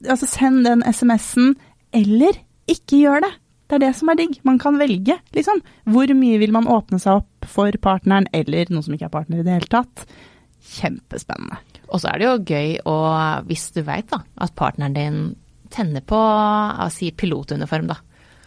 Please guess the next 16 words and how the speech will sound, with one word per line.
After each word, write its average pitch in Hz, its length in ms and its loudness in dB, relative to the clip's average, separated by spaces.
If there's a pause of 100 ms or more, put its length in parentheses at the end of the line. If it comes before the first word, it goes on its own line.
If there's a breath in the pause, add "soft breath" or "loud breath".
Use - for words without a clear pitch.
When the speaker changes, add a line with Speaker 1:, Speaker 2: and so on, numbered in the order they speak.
(100 soft breath)
Speaker 2:
og - 180 -4
overraske 143 600 -4
en 147 100 -6
dag, 170 280 0
og 185 120 -6
bare 160 300 0
komme 156 480 -6
hjem, 131 340 -6
når 185 320 -2
han 160 160 -2
kommer 147 240 -2
hjem, 160 140 -4
eller 165 180 -2
hun 156 160 -2
kommer 135 240 -2
hjem, 160 140 -6